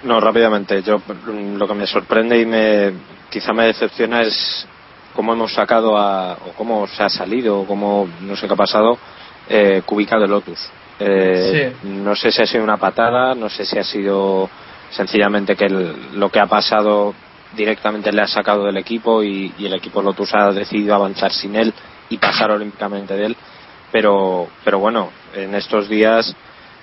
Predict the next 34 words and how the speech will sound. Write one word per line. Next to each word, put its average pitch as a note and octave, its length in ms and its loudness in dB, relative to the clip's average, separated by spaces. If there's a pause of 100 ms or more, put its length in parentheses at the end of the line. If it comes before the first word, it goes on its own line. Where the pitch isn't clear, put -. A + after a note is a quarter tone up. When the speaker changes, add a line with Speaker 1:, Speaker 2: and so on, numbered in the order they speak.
Speaker 1:
eh, F#2+ 1000 0 (100)
en G2+ 160 -6
teoría G2+ 440 4
se C3 120 0
debería G#2+ 340 2
estar G#2 380 0
negociando G#2+ 520 -4
la A#2 120 2
renovación G2+ 520 -6
de G2 80 -2
Robert G2+ 240 -2
Kubica G#2 360 0
como A2 220 -2
piloto G2 300 -2
de G2 80 2
Lotus G2+ 260 -4 (400)
y F#2+ 240 -2
en F2+ 140 -6
cambio G#2 580 4
lo G2+ 100 0
que F2+ 60 -10
se G#2+ 100 -8
está G2+ 140 -2
moviendo G#2 420 2
es A2+ 180 0 (360)
Kubica F#2+ 300 0
hacia F2+ 220 -2
Ferrari, A#2 720 0
Kubica G2 340 -4
vamos F#2 280 -4
a F2+ 60 -2
ver F#2 80 -2
si - 120 -6
vuelve, A#2 440 2